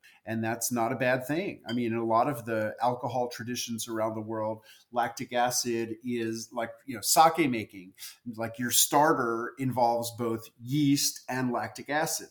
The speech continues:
Like, you have to have lactic acid bacteria, and the, you know, that acidity is, you know, part of what enables the, um, the finished beverage to, um, to preserve. Um,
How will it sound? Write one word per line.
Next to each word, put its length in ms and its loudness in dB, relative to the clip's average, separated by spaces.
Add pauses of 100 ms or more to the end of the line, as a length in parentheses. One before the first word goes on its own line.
Like, 180 -16
you 140 -6
have 240 -4
to 100 -4
have 140 -4
lactic 340 -8
acid 320 -12
bacteria, 720 -6
and 200 -10
the, 240 -6 (340)
you 80 2
know, 140 0
that 200 0
acidity 840 2 (260)
is, 460 0
you 80 2
know, 260 0
part 400 -2
of 220 -4
what 340 -4
enables 800 -6
the, 320 -6 (380)
um, 380 -2 (120)
the 140 -4
finished 480 -6
beverage 720 -4
to, 500 -6
um, 460 -6 (220)
to 120 -8
preserve. 540 -8 (720)
Um, 580 0